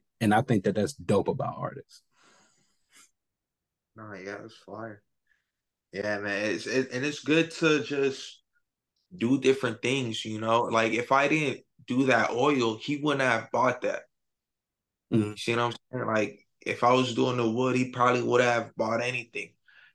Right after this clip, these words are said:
Speaker 2: It's always good to branch out. You know, you,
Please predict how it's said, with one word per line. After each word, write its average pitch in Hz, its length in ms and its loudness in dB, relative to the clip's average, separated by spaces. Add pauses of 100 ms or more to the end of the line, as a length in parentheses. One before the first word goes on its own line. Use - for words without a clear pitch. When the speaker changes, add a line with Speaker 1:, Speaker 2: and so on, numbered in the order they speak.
Speaker 2:
It's - 180 -4
always 117 240 6
good 120 220 2
to 113 60 4
branch 117 440 2
out. 120 340 6 (680)
You 110 180 0
know, 110 280 6
you, - 340 -4